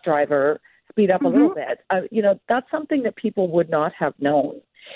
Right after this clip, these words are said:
Speaker 1: And, you know, the second song, "Oh, Johnny Boy," my dad's name is John. I mean, maybe people could have found out what my dad's name is. But the
Speaker 2: Mm-hmm.
Speaker 1: fact that he's handing me a rose,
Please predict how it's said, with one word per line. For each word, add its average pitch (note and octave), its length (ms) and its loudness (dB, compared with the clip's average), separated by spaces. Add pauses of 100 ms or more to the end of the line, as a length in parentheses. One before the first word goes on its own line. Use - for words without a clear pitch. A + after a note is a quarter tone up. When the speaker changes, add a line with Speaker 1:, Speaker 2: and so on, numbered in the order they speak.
(200)
Speaker 1:
And, G#3 340 -2
you A3+ 120 4
know, G3 100 2
the G#3 180 -2
second A3 340 -4
song, D#3 560 0
"Oh, F#3 160 4
Johnny E3+ 340 -2
Boy," D#3 540 2 (360)
my E3+ 160 0
dad's E3 300 0
name D3+ 180 -2
is C3+ 160 -4
John. D#3 320 0
I D3 40 -2
mean, D3+ 300 0
maybe E3+ 320 2
people D#3+ 320 0
could C#3+ 200 -2
have C3+ 180 0
found D3+ 220 0
out C#3 120 2
what C#3+ 180 2
my C#3+ 140 0
dad's B2+ 360 0
name E3 300 0
is. - 180 0 (440)
But G3+ 120 2
the B3+ 60 6
Speaker 2:
Mm-hmm. B3 200 4
Speaker 1:
fact G4 100 0
that F#3+ 100 -8
he's F3 140 -4
handing F#3 300 -2
me E3+ 120 4
a D#3+ 40 6
rose, E3+ 520 2